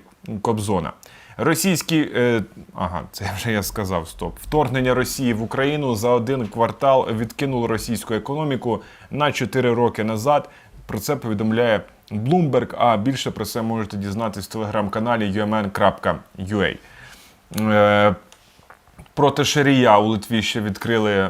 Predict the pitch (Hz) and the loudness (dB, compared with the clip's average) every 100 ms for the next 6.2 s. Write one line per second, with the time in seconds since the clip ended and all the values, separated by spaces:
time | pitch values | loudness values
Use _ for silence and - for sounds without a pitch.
0 | - 107 101 110 107 107 101 98 101 92 | -2 -4 0 0 2 2 2 0 -2 -6
1 | - - 151 175 175 160 127 120 117 127 | -8 2 6 6 6 2 0 0 2 4
2 | 127 110 110 98 110 104 127 123 107 113 | 2 0 -4 -4 -4 -4 -2 0 0 -2
3 | 113 95 127 143 123 120 113 - 117 110 | -2 -2 -2 0 0 0 0 -2 -4 0
4 | 107 104 110 127 127 120 123 - 120 113 | 0 0 0 2 6 6 6 2 0 0
5 | 110 117 120 117 110 113 113 113 117 110 | 0 -2 -2 -2 0 -2 -2 0 2 2
6 | 107 107 | 0 -4